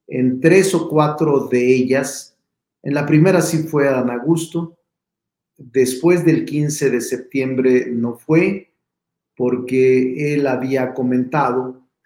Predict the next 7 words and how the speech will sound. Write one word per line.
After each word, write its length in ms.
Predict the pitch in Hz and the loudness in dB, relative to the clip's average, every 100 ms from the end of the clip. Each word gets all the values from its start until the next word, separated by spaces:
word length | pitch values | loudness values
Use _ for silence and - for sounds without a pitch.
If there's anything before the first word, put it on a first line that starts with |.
| _ _ _ | _ _ _
que 160 | 131 117 | -4 -2
saldría 720 | - 143 127 165 165 131 123 | 0 0 4 6 8 6 4
unos 400 | 123 123 120 - | -2 -2 -4 -4
días 460 | 123 120 113 110 | -2 0 -2 -6
con 220 | - 110 107 | -12 -12 -10
su 180 | 123 | -10
familia, 680 | 113 123 139 139 113 104 101 | -8 -6 -2 -2 -2 -2 -6